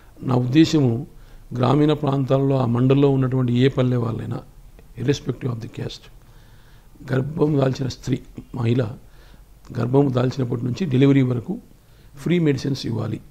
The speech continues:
అన్నటువంటి దృక్పథంతో దాన్ని start చేశాను. అది ఇంకా బాగా full ఫ్లెడ్జ్డ్‌గా continue చేయగలిగితే అదే నా జీవితంలో ఇంకా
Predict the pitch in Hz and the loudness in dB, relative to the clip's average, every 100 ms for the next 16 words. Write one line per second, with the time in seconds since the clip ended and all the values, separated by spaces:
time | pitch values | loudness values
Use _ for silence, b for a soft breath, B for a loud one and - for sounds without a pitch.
0 | - - - - - - - 110 123 117 | -20 -20 -20 -20 -20 -20 -12 -4 -2 -2
1 | 117 113 123 143 143 135 139 120 - 117 | -2 -4 -4 0 0 0 -4 -4 -8 -8
2 | 113 - 110 117 143 - b b b b | -8 -8 -10 -8 -10 -14 b b b b
3 | - 113 113 104 117 139 147 131 139 131 | -8 -4 -4 -2 2 4 4 2 0 0
4 | 139 135 143 139 123 123 127 131 131 131 | 0 0 -2 -2 -2 -2 -2 0 0 0
5 | 131 147 139 - - b b b - 123 | 2 4 4 2 -10 b b b -4 0
6 | 131 120 123 123 120 120 113 101 110 | 2 2 0 0 0 0 -2 -4 -10